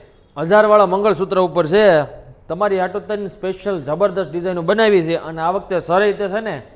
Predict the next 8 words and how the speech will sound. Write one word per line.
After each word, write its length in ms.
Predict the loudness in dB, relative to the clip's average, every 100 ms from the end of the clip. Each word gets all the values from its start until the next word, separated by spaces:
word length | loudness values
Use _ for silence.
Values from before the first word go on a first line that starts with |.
| _ -10
હેવીવાળી 560 | -2 2 2 2 2 0
નાખી 300 | -4 -6 -6
છે. 140 | -8 -6
એવું 240 | -2 0
નથી 180 | 0 -2
કે 80 | -2
હજારવાળા 460 | 0 0 2 2 2
હોય 260 | 2 2